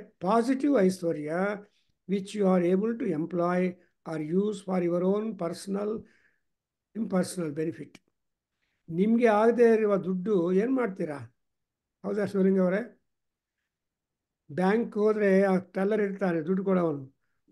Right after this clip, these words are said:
ತುಂಬಾ ದುಡ್ಡು ಇಟ್-, ಕೈಯಲ್ಲಿ ಇಟ್ಕೊಂತಾನೆ.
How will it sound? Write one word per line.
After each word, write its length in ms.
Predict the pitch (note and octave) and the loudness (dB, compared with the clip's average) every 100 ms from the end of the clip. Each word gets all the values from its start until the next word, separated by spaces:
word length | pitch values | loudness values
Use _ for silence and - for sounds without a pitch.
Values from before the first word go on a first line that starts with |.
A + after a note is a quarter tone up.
| C4+ - - _ _ | -20 -20 -20 _ _
ತುಂಬಾ 680 | F#3+ G3+ G#3+ G#3+ A3 A#3+ B3 | 0 0 2 4 4 4 4
ದುಡ್ಡು 380 | G#3 G#3+ F#3+ A#3+ | 2 0 0 -2
ಇಟ್-, 140 | F#3+ | -4
ಕೈಯಲ್ಲಿ 340 | - G#3 A3+ G#3+ | -2 0 2 0
ಇಟ್ಕೊಂತಾನೆ. 720 | F#3 G#3+ G3 F3 D#3+ D#3 | 0 -2 -2 -4 -4 -8